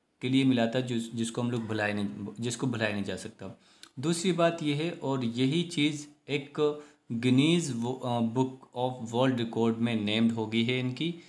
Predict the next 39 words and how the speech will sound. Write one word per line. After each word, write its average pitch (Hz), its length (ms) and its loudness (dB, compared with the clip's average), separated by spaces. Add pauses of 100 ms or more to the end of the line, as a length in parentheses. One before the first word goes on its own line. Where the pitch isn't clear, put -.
(240)
ठीक 151 160 -4
है। 143 180 -4 (480)
क्या 143 300 4
नेम्ड 139 260 0
हो 143 120 2
गई 143 140 0
है? 147 100 0
क्योंकि 131 440 -2
ये 127 120 4
बहुत 120 440 -2
ब्यूटीफुल 135 920 -2
वुमेन 120 560 2 (380)
रही 123 320 0
थी, 165 320 -6 (120)
ठीक 147 140 -6
है, 170 60 -4
उस 131 100 -2
ज़माने 127 380 2
में। 170 200 -6 (300)
और 127 100 -2
she 147 200 2
was 156 160 -2
also 151 380 0
voted 131 480 -2 (220)
best 143 260 0
silent 123 540 0
actress 117 400 -4
of 110 160 -6
the 110 120 -6
country, 101 360 -6 (520)
ठीक 160 140 -6
है, 147 140 -4
बेस्ट 135 540 -6
साइलेंट 117 520 2
कंट्री 113 400 0
का 113 140 -2
इनको 113 320 -2
भी 120 160 -4
एक 123 160 -10